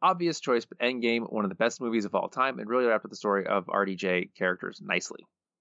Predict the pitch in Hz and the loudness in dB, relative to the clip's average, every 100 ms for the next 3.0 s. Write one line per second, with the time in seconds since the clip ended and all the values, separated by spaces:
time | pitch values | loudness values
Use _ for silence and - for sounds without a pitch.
0 | - 53 - - - _ _ - _ - | -6 -6 -6 -14 -16 _ _ -20 _ -20
1 | - 107 92 107 104 110 107 110 104 104 | -2 0 0 -2 -2 2 0 0 2 2
2 | 104 123 160 - 247 277 139 95 - | 4 2 2 0 0 0 0 -2 -2